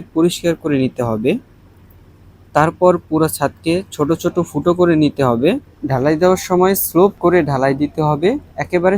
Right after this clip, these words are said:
সমানভাবে স্লোপের দিকটা দেখে ঢালাই করতে হবে। এরপর ঢালাই দেওয়া শেষ হলে পুরো ছাদের উপর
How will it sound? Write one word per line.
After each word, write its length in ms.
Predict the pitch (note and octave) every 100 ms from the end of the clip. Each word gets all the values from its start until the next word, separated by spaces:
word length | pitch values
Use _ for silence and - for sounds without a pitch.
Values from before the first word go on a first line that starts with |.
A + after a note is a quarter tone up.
| -
সমানভাবে 520 | D3+ D3+ F3 E3+ F3 F#3+
স্লোপের 500 | - C#3+ D#3 F3 E3 C#3
দিকটা 360 | C#3+ _ E3+ G#3+ C4 _ _ _ -
দেখে 420 | A#2+ D3 D3 G3
ঢালাই 340 | F3 C3 C3+ C3
করতে 280 | B2+ G#2+ A#2+
হবে। 240 | G#2 G2+ - - - -
এরপর 360 | F3 E3+ D#3+ E3+ G#3 - B2+
ঢালাই 300 | C3+ C#3 E3
দেওয়া 220 | E3+ F3+ F3+
শেষ 160 | - D#3 -
হলে 220 | C3+ C3+ G#3 - - - - -
পুরো 220 | D#3+ E3+
ছাদের 400 | - C#3 C#3+ D#3+
উপর 300 | E3 E3+